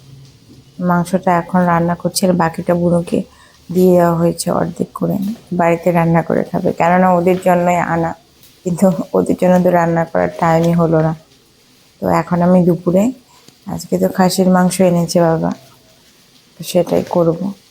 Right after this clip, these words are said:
বেশিরভাগ মাংস মাই রান্না করে, মা বেশি ভালো করে রান্না করতে পারে আমার থেকে। তো আমি এখন সব মশলা দিয়ে মাংসটাকে কষিয়ে নিচ্ছি,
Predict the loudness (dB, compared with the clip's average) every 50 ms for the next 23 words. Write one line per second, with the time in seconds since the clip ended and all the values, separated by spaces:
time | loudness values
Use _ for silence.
0 | _ -20 -20 _ _ _ _ _ _ _ _ -8 -6 -6 0 2 0 2 2 2
1 | 0 0 0 0 0 0 0 -2 0 0 2 2 2 2 2 2 2 2 2 2
2 | 2 2 0 0 0 -2 -2 -2 -2 -2 0 0 0 0 2 0 0 -2 -2 -4
3 | -4 -4 -2 0 0 0 0 -2 -2 -2 -2 0 0 2 2 2 2 0 0 -2
4 | -4 -4 -4 -4 -4 -2 -2 0 0 2 2 2 2 0 -2 -2 -4 -4 -4 -4
5 | -4 -6 -6 -8 -14 -20 -20 -20 -20 -20 -20 -14 -6 -4 -2 0 0 0 0 0
6 | 0 0 0 0 0 -2 -2 0 0 -2 0 0 2 2 2 2 0 0 -2 -2
7 | -2 -2 -2 0 0 2 2 2 2 0 -2 -2 -4 -4 -2 -2 -2 -2 -2 -4
8 | -4 -2 -2 -2 -2 -2 -2 0 2 2 0 0 -2 -6 -6 -6